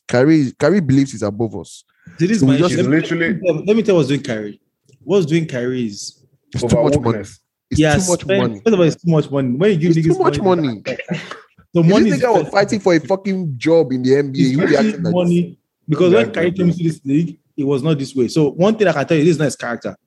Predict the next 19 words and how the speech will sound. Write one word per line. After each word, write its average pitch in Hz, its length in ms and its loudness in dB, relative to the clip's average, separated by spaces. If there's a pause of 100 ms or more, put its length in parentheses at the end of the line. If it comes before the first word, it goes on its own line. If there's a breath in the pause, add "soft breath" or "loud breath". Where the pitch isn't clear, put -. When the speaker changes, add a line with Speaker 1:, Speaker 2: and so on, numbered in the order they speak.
(120)
Speaker 2:
His 127 140 -2
money, 170 220 4
has, 123 120 4
the - 460 0 (180)
same 220 100 4
way 196 120 6
when 180 180 4
Speaker 3:
You 214 80 -2
know 320 140 4
a 151 40 2
funny 160 380 0
thing? 120 240 0 (160)
I 147 100 2
think 330 300 -4
maybe 160 260 0
Loki 143 380 -2
was 110 240 -2
like 98 240 -2
this. - 400 -14